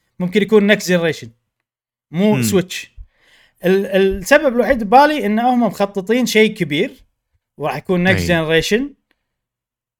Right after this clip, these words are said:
Speaker 1: وراح يكون قوي، عرفت؟ يعني كل ما يطولون أك-، نفس زلدة، كل ما يطولون أكثر، كل ما توقعاتنا ترتفع.
Speaker 2: مم.
Speaker 1: فأنت الحين بتنطرني بعد سنة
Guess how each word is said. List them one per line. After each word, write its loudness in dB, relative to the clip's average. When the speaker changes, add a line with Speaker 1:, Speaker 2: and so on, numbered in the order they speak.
Speaker 1:
وراح -6
يكون -6
قوي، 2
عرفت؟ 0
يعني -2
كل -4
ما 2
يطولون 0
أك-، -4
نفس 2
زلدة، -2
كل -4
ما 0
يطولون -2
أكثر، -4
كل -8
ما 2
توقعاتنا -2
ترتفع. -18
Speaker 2:
مم. -4
Speaker 1:
فأنت -2
الحين 2
بتنطرني -2
بعد 4
سنة 0